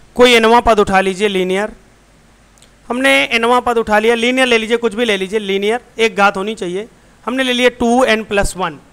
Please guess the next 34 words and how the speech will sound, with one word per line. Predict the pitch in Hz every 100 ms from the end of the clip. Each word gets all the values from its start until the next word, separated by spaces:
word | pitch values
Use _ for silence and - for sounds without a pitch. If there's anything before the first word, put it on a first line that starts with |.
| _ _ _ _
है | 220
ना। | 254
कह | - _ 254
रहा | 285
है, | 269
किस | 302
प्रकार | - 233 226 240
की | 240
श्रेणी | - 208 214 233
होगी | 220 202 226
ये | 190
बताना | 180 180 175
है | 160
हमको। | 160 160 160
चलिए | 220 240
एन | 220
बराबर | 208 202 202
रखना | 180 214
कुछ | 202 190
शुरू | 196 180
करिए, | 160 151 151 _ _ _ _ _
एन | 226
बराबर | 226 226 233
आप | 233 226
एक | 220 220
रखिए, | 214 - 214 214 226 _ _ -
दो | 202 233
रखिए, | 214 - 208 214
तीन | 208 220 226 220
रखिए, | 202 220
डॉट | 208 196
डॉट | 208
रखते | 196 - 196
जाइए। | 165 151